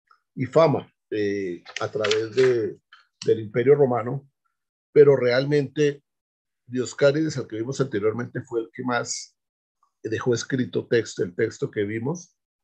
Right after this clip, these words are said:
y, y Claudio Galeno, pues sí tuvo una importancia,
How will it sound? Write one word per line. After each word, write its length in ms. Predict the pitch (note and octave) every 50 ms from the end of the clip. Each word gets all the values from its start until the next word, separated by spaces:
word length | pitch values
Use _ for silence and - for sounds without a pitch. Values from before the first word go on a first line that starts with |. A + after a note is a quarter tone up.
| _ _ _ _ _ _ _ _ -
y, 200 | F3+ F3 F3 D#3+ - -
y 300 | D3 C#3+ C#3 C#3+ C#3+ -
Claudio 340 | - D3 C#3 C#3 C3+ D3 C#3
Galeno, 500 | C3+ A#2 A2 A2 A2+ B2+ C3 - - _ _ _ _ _ _ _ _ _
pues 200 | C3 B2+ - -
sí 120 | - D3
tuvo 200 | D3 E3 D#3+ E3
una 100 | E3 E3
importancia, 880 | D#3+ D#3 - A2 G2+ - - A#2 A#2 A2 - - C#3 C#3 C#3 C3+ C3+ _